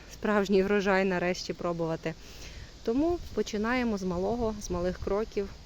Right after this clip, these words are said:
з отакої спаржички маленької.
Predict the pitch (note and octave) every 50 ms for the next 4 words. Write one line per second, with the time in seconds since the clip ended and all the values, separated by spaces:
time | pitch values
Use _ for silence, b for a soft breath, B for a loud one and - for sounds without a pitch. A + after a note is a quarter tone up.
0 | - - - - - - - - - - - - - - - - - - - -
1 | - F#3+ F3+ F#3 F#3+ G#3 - G3 F#3 - - F3 F3 F3+ F3 - - - E3+ E3+
2 | E3+ E3 E3 E3 E3 - - - - E3 E3 D#3+ D#3 D#3 D3+ D3+ D#3 D#3 - D#3
3 | D3+ D#3